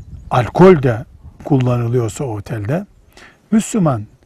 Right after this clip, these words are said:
sokakta kalma düzeyinde bir sıkışıklığı olmadığı sürece, zarureti olmadığı sürece barınamaz.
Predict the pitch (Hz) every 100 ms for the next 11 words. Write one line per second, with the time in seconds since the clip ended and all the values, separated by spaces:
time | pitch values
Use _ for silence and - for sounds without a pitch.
0 | _ _ _ _ _ - - 156 - 196
1 | - 233 226 160 151 156 165 170 135 139
2 | 147 139 139 139 156 123 - _ _ _
3 | _ _ 175 175 113 _ _ _ - -
4 | 151 175 147 175 135 170 165 180 156 175
5 | 180 135 113 123 107 - 143 165 - 123
6 | 107 147 165 160 151 185 170 160 127 117
7 | 120 107 131 113 131 180 117 123 110 117
8 | 92 - -